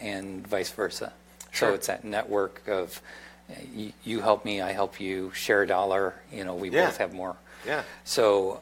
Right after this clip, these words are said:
Speaker 1: um, what we ended up doing was when things got really busy, we came off the air, and then I'm like, "Stacy,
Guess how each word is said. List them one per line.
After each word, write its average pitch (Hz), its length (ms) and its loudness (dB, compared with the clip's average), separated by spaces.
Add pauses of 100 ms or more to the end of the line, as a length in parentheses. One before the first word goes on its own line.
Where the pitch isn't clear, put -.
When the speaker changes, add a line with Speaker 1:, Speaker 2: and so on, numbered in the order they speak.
Speaker 1:
um, 95 520 -6 (180)
what 123 220 10
we 113 300 2
ended 120 320 0
up 104 200 4
doing 110 460 2
was 98 300 0 (240)
when 101 140 0
things 117 300 2
got 101 240 6
really 127 280 10
busy, 107 600 2 (100)
we 101 140 -6
came 107 260 -2
off 110 240 4
the 104 140 0
air, 104 200 4
and 104 220 -6
then 104 260 -4 (680)
I'm 107 100 -6
like, 95 220 -6
"Stacy, 110 520 0